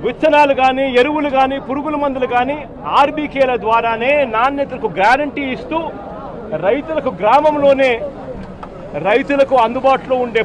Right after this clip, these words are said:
పరిస్థితిని వైఎస్ఆర్సీపీ ప్రభుత్వం చేస్తే ఈ ప్రభుత్వం దాన్ని పూర్తిగా గాలికి వదిలేసి ఈరోజు మళ్ళీ రాష్ట్రంలో కల్తీ విత్తనాలు, కల్తీ ఎరువులు, కల్తీ పురుగుల మధ్య, పురుగుల మందుల మధ్య రైతు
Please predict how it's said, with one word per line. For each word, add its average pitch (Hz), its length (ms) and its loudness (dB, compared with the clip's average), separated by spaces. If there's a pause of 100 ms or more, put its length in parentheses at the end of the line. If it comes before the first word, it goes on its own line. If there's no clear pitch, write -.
పరిస్థితిని 254 560 0 (600)
వైఎస్ఆర్సీపీ 240 760 2
ప్రభుత్వం 214 360 -2 (100)
చేస్తే 214 340 -4 (1000)
ఈ 214 40 -4 (120)
ప్రభుత్వం 254 480 2 (680)
దాన్ని 226 360 2
పూర్తిగా 247 440 0 (240)
గాలికి 214 420 0
వదిలేసి 240 500 -2 (720)
ఈరోజు 233 260 4 (100)
మళ్ళీ 262 180 2 (120)
రాష్ట్రంలో 262 480 4 (1000)
కల్తీ 262 300 2 (100)
విత్తనాలు, 269 520 2 (200)
కల్తీ 254 280 0 (140)
ఎరువులు, 269 320 -2 (160)
కల్తీ 254 340 0
పురుగుల 269 300 0 (100)
మధ్య, 262 180 0 (220)
పురుగుల 277 340 -4
మందుల 269 300 0
మధ్య 262 180 2 (800)
రైతు 285 220 0